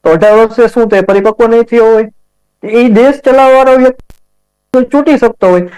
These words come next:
તો એ વહીવટી તંત્ર પર, અ, તલાટીનું કામ પણ એ કરી શકે એવો સક્ષમ હોય જ છે.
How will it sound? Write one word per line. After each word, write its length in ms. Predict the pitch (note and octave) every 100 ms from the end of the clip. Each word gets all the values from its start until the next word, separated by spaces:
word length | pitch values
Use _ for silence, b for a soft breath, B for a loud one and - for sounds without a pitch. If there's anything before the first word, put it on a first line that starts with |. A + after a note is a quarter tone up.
| B -
તો 80 |
એ 140 | B3+ C4
વહીવટી 440 | C4+ D#4 D4+ D4
તંત્ર 560 | C#4 _ D4 D#4 D#4 B3+
પર, 140 | A#3
અ, 280 | A3+ A3+ A3+
તલાટીનું 760 | B3+ C#4 C4+ C4 B3 B3 B3
કામ 300 | A#3+ B3+ C4
પણ 160 | C4+ B3
એ 60 | A#3+
કરી 240 | - C4+
શકે 240 | A#3 A3+
એવો 220 | A3 A3+ A3+
સક્ષમ 400 | A#3+ - A#3+ F#3
હોય 180 | G3+
જ 80 | F3+
છે. 220 | - D3